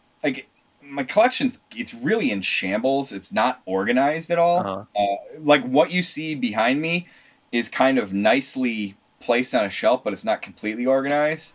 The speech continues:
Speaker 2: Yeah.
Speaker 1: Like, uh, those are all the, uh, the hospital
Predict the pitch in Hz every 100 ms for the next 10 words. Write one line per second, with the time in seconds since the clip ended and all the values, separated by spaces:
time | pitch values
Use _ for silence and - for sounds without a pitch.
0 | - 107 98 - 123 117 - _ - -
1 | - - - _ _ 139 131 127 123 139
2 | 165 190 185 160 156 165 165 151 151 143
3 | 139 - - _ - _ _ _ - 127
4 | 123 120 120 123 - _ _ _ _ _
5 | 135 123 143 139 - 135 131 123 120